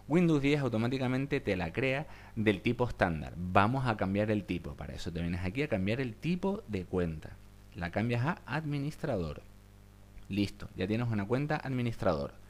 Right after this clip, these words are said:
Partes de cero. Eres administrador y quieres borrar una cuenta de administrador. Sencillamente escribes usuario, te vienes a cuentas de usuario, administrar otra cuenta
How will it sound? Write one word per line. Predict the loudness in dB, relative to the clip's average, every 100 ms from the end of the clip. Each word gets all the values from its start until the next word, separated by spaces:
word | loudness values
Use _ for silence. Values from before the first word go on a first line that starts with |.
| -20 -20 -20 6
Partes | 8 8 4 2
de | 2
cero. | 4 2 2 -6 -12 -18 -2
Eres | 4 4
administrador | 6 4 2 2 4 6 4
y | 4
quieres | 2 4
borrar | 4 4 2
una | 0
cuenta | 2 2 2 0
de | 0
administrador. | 2 2 0 0 0 0 -2 -10 -16
Sencillamente | -12 -10 -6 -2 2 4 4 2 -2 -6 -20 -18 -18 -18 -18 -20 -20 -20 -20 -20 -16 -10
escribes | -8 -6 -4 -4 -4
usuario, | -2 2 4 4 2 0
te | 0 2
vienes | 2 2 -2
a | -4 -8
cuentas | -12 -12 -8 -4 -2
de | -2
usuario, | 2 4 6 6 4 0 -8 -20 -20 -20 -20 -20 -20 -20 -20 -4
administrar | 0 0 0 -4 -6 -4
otra | -2 0 4
cuenta | 6 6 4 2 0